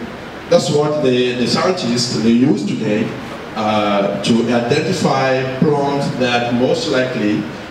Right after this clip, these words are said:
contain secondary compound that can be used, uh, and be transformed into drugs that we buy in pharmacy. Now the question is, not all those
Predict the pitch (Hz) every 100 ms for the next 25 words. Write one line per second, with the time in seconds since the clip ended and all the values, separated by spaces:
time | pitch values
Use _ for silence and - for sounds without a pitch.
0 | - 113 110 - 135 127 127 127 123 123
1 | - 160 156 170 170 156 156 151 156 127
2 | 107 107 113 113 113 113 113 110 147 120
3 | 117 113 - - - - - - 110 107
4 | 107 110 110 113 113 117 104 - 147 131
5 | 131 - 104 127 120 123 120 113 104 104
6 | 110 110 110 107 104 95 117 151 98 90
7 | 87 - - - - - - - - 127
8 | 127 - 220 180 143 135 127 - - -
9 | - - - - - - - - 135 208
10 | 220 - 226 240 240 208 185 190 185